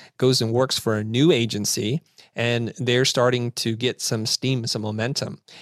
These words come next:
They are winning the business of a, of a major car manufacturer, and they're doing all this work. And so she reaches out to me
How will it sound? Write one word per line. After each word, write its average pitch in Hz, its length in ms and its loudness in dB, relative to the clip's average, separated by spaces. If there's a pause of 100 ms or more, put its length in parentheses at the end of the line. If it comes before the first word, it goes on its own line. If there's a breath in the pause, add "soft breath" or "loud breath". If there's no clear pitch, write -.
(160 loud breath)
They 117 200 0
are 113 140 4
winning 135 380 2
the 120 80 -4
business 117 500 0
of 104 140 -4
a, 107 200 0 (300 soft breath)
of 110 160 -2
a 113 60 2
major 127 340 2
car 127 320 0
manufacturer, 113 880 -2 (340 loud breath)
and 120 360 0
they're 120 100 4
doing 120 240 0
all 113 220 4
this 117 180 -6
work. 180 300 0
And 120 100 -4
so 113 200 0
she - 280 2
reaches 180 320 2
out 104 200 0
to 104 100 -6
me 107 280 -2